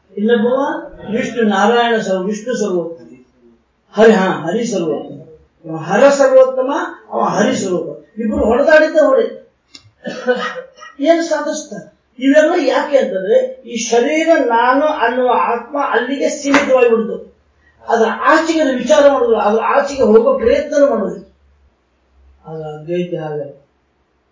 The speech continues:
ಹೋಗ್ತಾನೆ, ಎಲ್ಲರನ್ನೂ ಅಪ್ಪಿಕೊಳ್ತಾನೆ, ಎಲ್ಲರನ್ನೂ ಸ್ವೀಕಾರ ಮಾಡ್ತಾನೆ, ಎಲ್ಲರ ಜೊತೆ ಇರ್ತಾನೆ. ಯಾಕೆ ಅವ್ನಿಗೆ ಗೊತ್ತಿದೆ,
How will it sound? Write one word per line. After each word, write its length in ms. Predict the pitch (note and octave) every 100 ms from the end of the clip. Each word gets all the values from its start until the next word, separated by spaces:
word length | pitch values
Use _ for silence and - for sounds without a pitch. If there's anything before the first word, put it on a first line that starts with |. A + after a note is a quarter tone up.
| _ _ _ _ F#3+
ಹೋಗ್ತಾನೆ, 460 | G#3+ - - _ _ _ _ _ _ _ _ _ _ _ _ _ _ _ _
ಎಲ್ಲರನ್ನೂ 600 | D#3 F3 G3 A#3 A#3+ C4
ಅಪ್ಪಿಕೊಳ್ತಾನೆ, 720 | C#4+ G3+ F#3+ G#3 - D3+ - E3+
ಎಲ್ಲರನ್ನೂ 360 | A#3 B3+ C#4
ಸ್ವೀಕಾರ 380 | - - A#3+ A#3+
ಮಾಡ್ತಾನೆ, 280 | G#3+ G#3+ - _ _ _ _ _ _ _ _ _ _ _ _ _ E3+
ಎಲ್ಲರ 340 | G#3+ C#4 C#4 G#3+
ಜೊತೆ 320 | A3+ D4+ C#4+
ಇರ್ತಾನೆ. 480 | B3 G#3+ - - _ _ _ _ _ _ _ _ _ _ _ _ _ _ _ _ F3
ಯಾಕೆ 140 | F3+
ಅವ್ನಿಗೆ 260 | F3+ F3 E3
ಗೊತ್ತಿದೆ, 600 | G3 F#3 F3 D#3 -